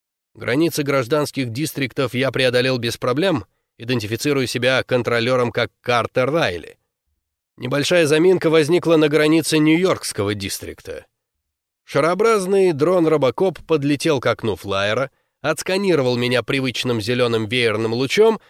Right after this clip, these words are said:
но этим не ограничился. Затем он ощупал меня синим и красным лучами, после чего, выдвинув плазменные турели из-под брюшья,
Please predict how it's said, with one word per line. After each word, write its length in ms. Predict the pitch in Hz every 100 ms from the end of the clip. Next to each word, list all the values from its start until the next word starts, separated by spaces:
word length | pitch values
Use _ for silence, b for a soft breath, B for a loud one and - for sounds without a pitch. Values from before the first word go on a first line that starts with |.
| b b
но 180 | 156
этим 400 | 196 190 196 220
не 100 | 175
ограничился. 920 | 196 208 214 165 110 104 85 - - _ _ _ _ _ _
Затем 360 | 107 110 160 220
он 100 | 240
ощупал 420 | 196 - 208 214
меня 320 | 196 147 165
синим 460 | 147 - 113 113 175
и 60 | 202
красным 500 | 220 160 - 117 104
лучами, 480 | 110 - 110 98
после 340 | 98 107 107 104
чего, 540 | - 101 131 175 87 _ _ -
выдвинув 540 | 131 98 98 95 -
плазменные 640 | 135 113 90 95 95 95
турели 400 | 95 101 101 95
из-под 400 | 95 95 - 107
брюшья, 500 | 90 165 196 190 190